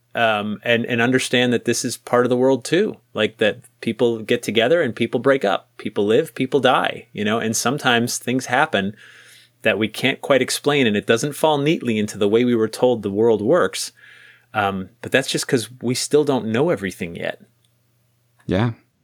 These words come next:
Speaker 2: I mean, that's, that's what science is, finding answers and looking for, for new things.
Speaker 1: Yeah,
Speaker 2: Um,
Speaker 1: absolutely.
Speaker 2: you seem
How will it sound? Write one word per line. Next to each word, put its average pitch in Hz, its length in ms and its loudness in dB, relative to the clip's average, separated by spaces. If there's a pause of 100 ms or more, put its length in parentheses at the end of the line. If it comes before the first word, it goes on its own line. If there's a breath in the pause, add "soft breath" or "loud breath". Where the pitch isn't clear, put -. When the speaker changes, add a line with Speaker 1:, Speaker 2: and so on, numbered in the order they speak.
(480)
Speaker 2:
I 104 80 0
mean, 104 120 4
that's, 104 440 0
that's - 340 -2
what 101 220 0
science 104 420 2
is, - 400 -4 (300)
finding 95 580 2
answers 82 480 0
and 85 180 2
looking 90 320 2
for, 80 460 -2
for - 180 -2
new 85 160 4
things. - 480 -4 (720)
Speaker 1:
Yeah, 98 200 -2
Speaker 2:
Um, - 180 -4
Speaker 1:
absolutely. 95 460 -8 (680)
Speaker 2:
you 120 360 -4
seem 120 360 0